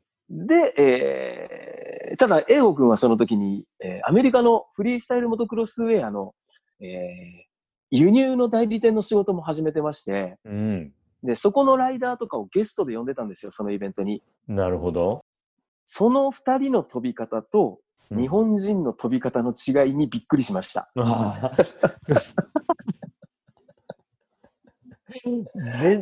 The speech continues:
Speaker 1: まあ、正直言うと全然違ったわけですか？
Speaker 2: まあ、正直言うと、まあ、今、今のこういう状況になったからもう言う、あの、いいと思うんですけど、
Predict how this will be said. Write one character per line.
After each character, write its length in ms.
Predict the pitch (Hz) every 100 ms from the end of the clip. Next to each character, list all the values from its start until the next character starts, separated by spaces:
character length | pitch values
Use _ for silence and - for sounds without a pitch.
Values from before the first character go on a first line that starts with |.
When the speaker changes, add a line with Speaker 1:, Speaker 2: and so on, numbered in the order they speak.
| 170
Speaker 1:
ま 360 | 196 170 143 -
あ、 40 |
正 280 | 135 - 185
直 160 | 175 180
言 220 | 147 135
う 40 |
と 120 | 123 92
全 340 | 120 131 139
然 200 | 135 139
違 180 | 120 - 117
っ 160 | 113
た 120 | -
わ 80 | 104
け 100 | 104
で 80 | 73
す 100 | -
か？ 100 | -
Speaker 2:
ま 100 | 160
あ、 40 | 170
正 300 | - 240 254
直 180 | 220 220
言 260 | 233 226
う 40 | 190
と、 100 | 175
ま 100 | 170 139 180
あ、 80 | 180
今、 320 | 214 254 240
今 640 | 185 220 233 226 220 202 165
の 220 | 165 151
こ 140 | -
う 80 | 208
い 40 | 214
う 40 |
状 160 | 196 208
況 140 | 214
に 60 | 208
な 60 |
っ 40 | 208
た 80 | -
か 100 | 151
ら 160 | 135 135
も 160 | 151
う 20 | 127
言 160 | 131
う、 40 | - _ -
あ 140 | 113
の、 80 | 123 -
い 120 | 160
い 40 |
と 80 | 135
思 100 | 113
う 20 |
ん 20 |
で 40 | 113
す 40 |
け 80 | 104
ど、 140 | 90